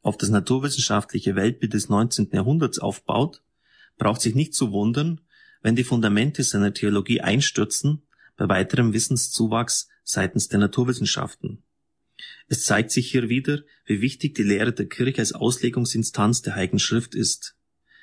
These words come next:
Interessant ist hierzu die Bemerkung von Heinrich Schlier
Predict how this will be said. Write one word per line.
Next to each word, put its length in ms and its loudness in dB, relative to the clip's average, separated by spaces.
Interessant 640 2
ist 140 -2
hierzu 280 -2
die 120 -2
Bemerkung 520 0
von 200 -2
Heinrich 340 2
Schlier 380 0